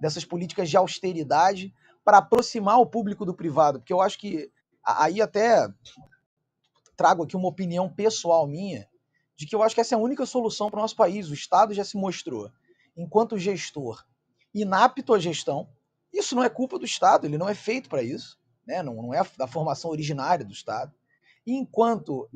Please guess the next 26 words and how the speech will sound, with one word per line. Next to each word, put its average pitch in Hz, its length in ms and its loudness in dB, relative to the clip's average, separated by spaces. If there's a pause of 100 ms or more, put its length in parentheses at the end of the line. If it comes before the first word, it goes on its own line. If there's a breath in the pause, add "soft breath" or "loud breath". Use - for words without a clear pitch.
(100)
inclusive 214 540 -6
enquanto 202 380 -4
gestor 160 340 -4
de 147 120 -2
recursos, - 760 -2 (240)
igualmente 240 580 4
inapto 214 440 0 (480)
à 160 80 -2
gestão 185 320 -4
de 175 80 -6
recursos. 214 640 -8 (400 soft breath)
Até 151 200 -2
porque, 196 180 -8
como 202 160 -4
você 214 240 0
colocou 175 340 -2
muito 165 160 -8
bem, 185 140 -2
os 160 120 -2
interesses 202 720 -2
que - 100 -12
levam 147 320 0
à 135 60 -6
gestão 123 320 -10
desse 113 220 -10
recurso 202 400 -6